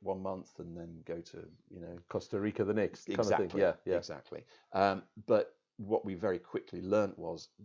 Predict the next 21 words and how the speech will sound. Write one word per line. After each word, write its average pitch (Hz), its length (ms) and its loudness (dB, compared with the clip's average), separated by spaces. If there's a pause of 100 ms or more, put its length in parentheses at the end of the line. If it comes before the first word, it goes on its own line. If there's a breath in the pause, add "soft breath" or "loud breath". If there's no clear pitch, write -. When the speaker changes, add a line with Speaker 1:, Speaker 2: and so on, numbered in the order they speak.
Speaker 1:
it's - 280 -12
an 95 140 -8
enormous 104 800 0
amount 85 460 -8
of - 120 -16
work 87 480 -6
Speaker 2:
Yeah. - 60 -20
Speaker 1:
to - 100 -14
Speaker 2:
It's - 140 -14
a - 40 -8
Speaker 1:
just 85 140 -6
Speaker 2:
huge 117 220 0
Speaker 1:
put 98 80 4
Speaker 2:
undertaking 90 460 0
Speaker 1:
one 85 100 -2
Speaker 2:
that, 80 160 -2
isn't 90 200 0
Speaker 1:
on. 80 60 -8
Speaker 2:
it? 80 60 -16 (160)
Yeah. 87 200 2
Speaker 1:
And 82 200 -8